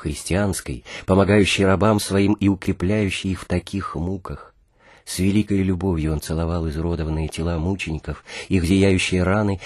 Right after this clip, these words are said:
и молил лишь об одном: самому сподобиться мученического венца.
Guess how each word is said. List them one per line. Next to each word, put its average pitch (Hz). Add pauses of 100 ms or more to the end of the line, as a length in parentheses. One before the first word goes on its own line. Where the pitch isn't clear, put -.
(100)
и 101
молил 104
лишь 101
об 98
одном: 95 (160)
самому 92
сподобиться 71
мученического 69
венца. 65